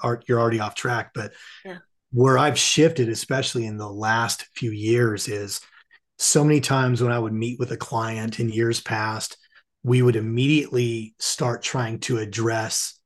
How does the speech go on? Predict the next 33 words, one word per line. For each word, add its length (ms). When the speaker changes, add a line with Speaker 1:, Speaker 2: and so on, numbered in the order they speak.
Speaker 1:
what 260
seemed 500
to 120
be 260
the 260
issue 320
at 100
hand, 380
right? 400
So 140
they 80
got 200
anger 360
issues, 540
or 480
they 120
don't 260
trust 640
and 120
they're 160
fear 280
rejection 640
or 60
whatever. 580
And 500
the 80
propensity 480
was 300
to 140
go 320
right 240
after 380
that. 320